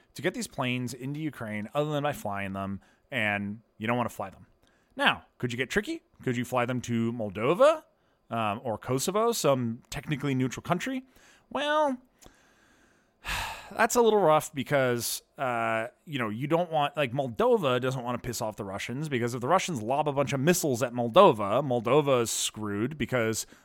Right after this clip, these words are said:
what are they gonna do about it? Or what's nato gonna do about it, right? Moldova doesn't have any way to stand up to Russia, so they're not gonna volunteer. Um, you know, these other neutral countries aren't gonna volunteer either. They're neutral. And so nato doesn't wanna do it because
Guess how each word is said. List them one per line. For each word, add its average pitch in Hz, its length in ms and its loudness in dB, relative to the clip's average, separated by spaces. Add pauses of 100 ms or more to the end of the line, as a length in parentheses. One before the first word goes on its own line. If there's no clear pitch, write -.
what 143 160 0
are - 20 4
they 226 200 4
gonna 127 200 2
do 101 160 -8
about 80 240 -16
it? - 160 -20 (100)
Or 131 140 2
what's 143 200 0
nato 151 280 4
gonna 107 220 -2
do 95 100 -6
about 82 200 -16
it, 85 60 -20
right? 107 180 -2
Moldova 123 400 2
doesn't 113 220 -2
have 104 300 -4 (400)
any 135 180 -2
way 110 140 -2
to 104 80 -4
stand 104 240 -8
up 107 60 -12
to - 80 -8
Russia, 165 360 2
so - 140 -8
they're 220 140 0
not - 160 4
gonna 107 160 -6
volunteer. 95 720 -4 (520)
Um, 110 460 -2 (240)
you 160 100 -2
know, 123 100 2
these 131 160 0
other 156 220 2
neutral 127 380 -2
countries 131 420 -2
aren't 117 140 -2
gonna 117 80 -4
volunteer 113 460 -2
either. 120 400 0
They're 123 200 4
neutral. 135 640 0 (300)
And 147 120 -4
so 170 100 4
nato 254 340 0
doesn't 220 200 2
wanna 220 180 2
do 196 140 4
it 214 120 4
because 131 520 0